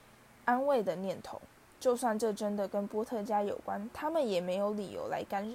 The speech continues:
扰他和他太太。波特家心里很清楚，他和佩妮对他们那种人是何观感。就算接下来会发生什么怪事，他也完全看不出他和佩妮有会被卷入其中的可能。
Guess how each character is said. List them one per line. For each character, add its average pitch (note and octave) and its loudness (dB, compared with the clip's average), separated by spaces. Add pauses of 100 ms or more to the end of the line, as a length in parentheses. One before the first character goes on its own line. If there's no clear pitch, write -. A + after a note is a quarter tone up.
(120)
扰 - -2
他 - 0
和 G#3+ -6
他 G3 -2
太 G#3 -4
太。 - -8 (440)
波 D4 6
特 D4 6 (160)
家 A3 6
心 A3 -4
里 G3+ -2
很 - -10
清 F#3+ -8
楚， - -12 (540)
他 B3+ 0
和 C4+ 2
佩 C4+ 0
妮 G3+ 2
对 G#3+ 0
他 A3 -2
们 G#3 -2
那 A3 0
种 E3 -2
人 - -8
是 G#3+ -4
何 F3 -4
观 F#3+ -4
感。 G3 -2 (920)
就 D4 6
算 C4+ 4
接 A3 6
下 A#3 4
来 F#3 6
会 G#3 0
发 G#3+ 0
生 G#3+ -4
什 - -6
么 - -12 (120)
怪 G3 4
事， - -8 (340)
他 C#4+ 2
也 C4 8
完 F#3+ 4
全 G3 -2
看 G#3+ -4
不 G#3+ -4
出 G#3 -6
他 A#3 -6
和 A3 -2
佩 A3+ -4
妮 F3+ -8
有 - -4
会 G#3 -4
被 G#3 0
卷 - -10
入 G#3 -4
其 G3+ -8
中 G#3+ -4
的 G#3 -2
可 - -10
能。 - -12